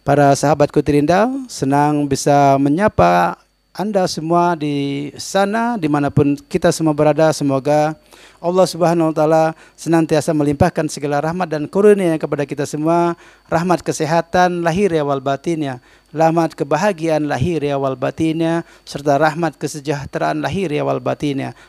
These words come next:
Dan insya Allah kita semua nanti di yaumil qiyamah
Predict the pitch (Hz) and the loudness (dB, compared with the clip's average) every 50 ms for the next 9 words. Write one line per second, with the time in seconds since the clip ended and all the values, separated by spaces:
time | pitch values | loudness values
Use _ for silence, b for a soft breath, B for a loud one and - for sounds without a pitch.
0 | b b - 135 135 135 135 131 - - 156 151 143 151 165 170 170 170 165 160 | b b -4 -2 -2 0 -2 -2 -2 0 0 0 2 4 4 6 6 4 2 0
1 | b b b b b b - 156 139 - 165 151 - - 175 190 190 190 185 185 | b b b b b b -12 -12 -4 -2 -2 -2 -2 -4 -4 -4 -2 -2 -2 -2
2 | 196 214 233 233 - 196 190 185 156 175 170 160 156 156 151 151 139 139 135 - | -2 -2 -2 -2 -2 -2 -4 -2 -2 -2 0 2 2 2 2 2 0 -2 -2 -2
3 | - 175 175 175 165 160 151 139 | 0 0 0 0 0 -2 -2 -4